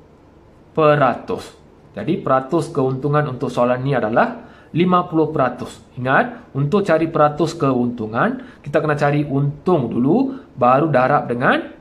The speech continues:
seratus peratus. Okey, kamu mesti kena darab dengan seratus peratus, iaitu untung per dengan harga kos. Untung per dengan harga kos, darab dengan seratus peratus, baru kamu akan dapat peratus keuntungan.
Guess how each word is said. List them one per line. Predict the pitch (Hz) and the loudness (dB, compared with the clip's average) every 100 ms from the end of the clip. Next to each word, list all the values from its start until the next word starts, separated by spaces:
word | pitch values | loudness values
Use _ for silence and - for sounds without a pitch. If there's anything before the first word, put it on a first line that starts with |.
| - | -8
seratus | 135 123 - - | -2 0 -2 -8
peratus. | - 113 110 92 - - - - | -4 -4 -4 -6 -10 -20 -20 -2
Okey, | 196 | -2
kamu | 208 135 143 | 0 0 -2
mesti | 143 - | -4 -2
kena | 143 123 | 0 2
darab | 127 135 127 | 2 2 0
dengan | 120 | -6
seratus | 127 120 120 - | -2 -4 -4 -4
peratus, | 110 - 107 - - - | -4 -2 -6 -6 -20 -6
iaitu | 117 120 156 165 - - | -2 0 0 -2 -4 -8
untung | 147 139 139 190 202 196 - | -2 -2 0 2 2 0 4
per | 170 143 | 4 4
dengan | 127 139 165 - - | 2 0 0 -4 -6
harga | 143 123 123 123 | -2 0 2 0
kos. | 143 120 - - - - - | 2 -2 -2 -14 -20 -20 -14
Untung | 117 107 104 180 196 - | -12 -10 -2 0 0 2
per | 151 | 2
dengan | 143 127 120 - | 2 -2 -4 -2
harga | 120 120 117 - | -4 -2 -4 0
kos, | 185 240 - - - - | 2 2 -2 -16 -18 0
darab | 135 165 185 135 | 4 6 4 2
dengan | 139 131 131 135 | 0 0 -2 -4
seratus | - 123 117 - 120 - | -4 0 0 -2 -6 -6
peratus, | - 113 - 208 - - - | -6 -6 -2 -2 -2 -14 0
baru | 123 151 | 4 4
kamu | 147 123 120 | 2 -2 -2
akan | 120 | -2
dapat | 117 - 175 247 - - - - | -4 0 0 0 -4 -18 -20 -12
peratus | - 139 135 - 139 135 - | 0 4 4 2 -2 -2 -2
keuntungan. | 131 120 117 117 110 95 | 0 0 -4 -6 -6 -8